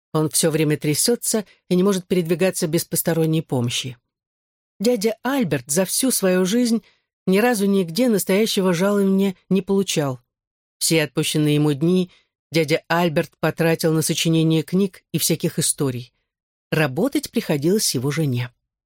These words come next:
Он спрашивает мать о книгах дяди Альберта. Мать говорит, что читала одну давно, но ничего из нее не помнит. Они очень старомодные.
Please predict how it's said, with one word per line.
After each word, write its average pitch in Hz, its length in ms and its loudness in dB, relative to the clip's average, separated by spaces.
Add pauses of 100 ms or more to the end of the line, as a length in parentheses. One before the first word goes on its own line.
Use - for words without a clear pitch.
(920)
Он 226 120 2
спрашивает 226 540 0
мать 240 400 0
о 190 120 0
книгах 202 400 0
дяди 185 380 0
Альберта. 139 580 -4 (920)
Мать 165 240 0
говорит, 165 360 0
что 160 240 0
читала 185 480 0
одну 139 280 0
давно, 175 440 0 (380)
но 208 120 2
ничего 226 360 0
из 202 120 0
нее 175 200 2
не 175 120 0
помнит. 131 480 -6 (760)
Они 226 220 2
очень 190 220 -2
старомодные. 180 840 0